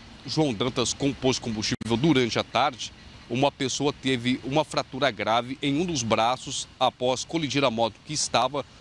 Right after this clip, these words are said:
com um carro no cruzamento da rua João Dantas Silgueira com a rua Manuel Pedro de Campos.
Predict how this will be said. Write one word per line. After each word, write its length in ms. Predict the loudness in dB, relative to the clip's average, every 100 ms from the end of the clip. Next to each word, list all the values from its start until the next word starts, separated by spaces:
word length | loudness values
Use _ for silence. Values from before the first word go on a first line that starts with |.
| -4
com 140 | -4 -2
um 120 | -4 -4
carro 480 | 2 2 2 -2 -10 -16 -20 -6
no 100 | -4
cruzamento 680 | 0 0 2 2 0 -4 -6
da 500 | 0 2 4 2 0
rua 320 | -2 -2 0
João 200 | 0 0
Dantas 260 | 0 0 0
Silgueira 440 | 0 2 2 0 -4 -16 -20 -20 -2
com 240 | 0 0 -4 -18 -20 -2
a 420 | 2 4 2 0
rua 180 | -2 -2
Manuel 380 | 0 0 0 0 0
Pedro 240 | -4 -2
de 120 | -6
Campos. 560 | -4 0 0 -2 -6 -6